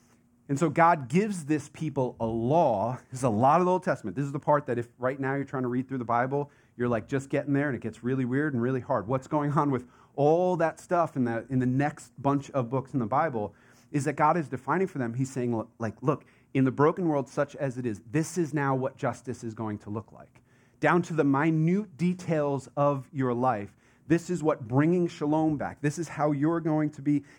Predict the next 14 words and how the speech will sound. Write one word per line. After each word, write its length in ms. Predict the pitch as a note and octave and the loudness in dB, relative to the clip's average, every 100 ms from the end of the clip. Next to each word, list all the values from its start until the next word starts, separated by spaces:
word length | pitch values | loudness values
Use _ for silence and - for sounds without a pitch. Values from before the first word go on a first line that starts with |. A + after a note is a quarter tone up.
| - | -2
an 80 | C#3 | -2
example 580 | A#2 G#2 C#3 D#3+ E3 | -2 -2 0 0 -2
people 380 | D3+ E3+ D#3+ D3 | -4 -6 -6 -8
to 160 | C3+ C3+ | -6 -4
the 120 | A#2+ | -4
world, 500 | A#2 E3+ E3 A2 G#2+ _ _ _ _ _ _ _ _ | -2 0 0 -2 -4 _ _ _ _ _ _ _ _
is 160 | C3 B2 | -2 -2
that 180 | C3 | -2
you 180 | B2+ D#3 | -2 0
are 100 | D#3 | 0
going 260 | C#3 C3 A#2+ | 0 -2 -2
to 140 | B2+ | -6
uniquely 640 | A#2+ A2 A#2 C#3 C3 A2+ - | -4 0 0 0 -4 -6 -4
enact 480 | G#2 G2+ F2+ - | -6 -4 -6 -12